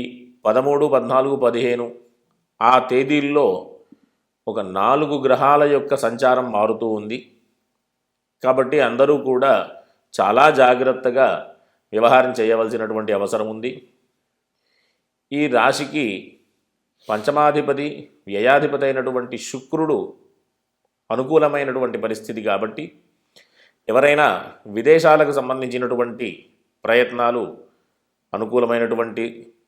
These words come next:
ఫలితాలను ఇచ్చేటటువంటి అవకాశం. ఇంకా ఏంటి అంటే వీళ్ళందరూ కూడా, ఈ రాశి వాళ్ళందరూ కూడా చక్కగా లక్ష్మీ అష్టోత్తర స్తోత్రం, విష్ణు సహస్రనామ స్తోత్రం,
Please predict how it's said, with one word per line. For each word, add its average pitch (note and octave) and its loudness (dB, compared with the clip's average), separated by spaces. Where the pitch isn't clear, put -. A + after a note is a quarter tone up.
ఫలితాలను A2+ 0
ఇచ్చేటటువంటి G#2+ -6
అవకాశం. G#2+ -2
ఇంకా C#3+ 4
ఏంటి C#3+ 0
అంటే A2+ 0
వీళ్ళందరూ A2+ 0
కూడా, A#2+ 2
ఈ G#2 -4
రాశి G#2+ -2
వాళ్ళందరూ A#2 0
కూడా A#2 -2
చక్కగా B2+ 0
లక్ష్మీ A#2 -2
అష్టోత్తర C3+ 0
స్తోత్రం, B2 -2
విష్ణు A2 -8
సహస్రనామ C3 -2
స్తోత్రం, A#2 -6